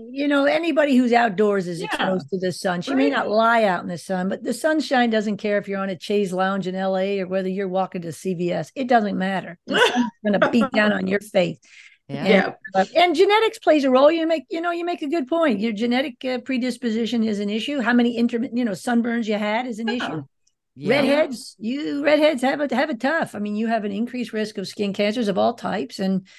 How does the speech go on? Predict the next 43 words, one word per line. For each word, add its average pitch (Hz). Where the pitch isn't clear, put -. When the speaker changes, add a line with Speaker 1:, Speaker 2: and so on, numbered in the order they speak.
Speaker 1:
um, 185
you -
have 220
to 233
be, 247
you 254
have 220
to 233
be 240
really 254
diligent. 233
But, 190
um, 185
I 202
think 247
the 220
benefit 233
of 202
wearing 214
sunscreen 208
every 208
day, 208
you 294
know, 277
dentists 381
have 254
done 226
a 202
great 202
job 190
of 185
teaching 226
us 185
to 185
brush 190
our 190
teeth. 185
We 214
get 214
up 320
in 359
the 339
morning 175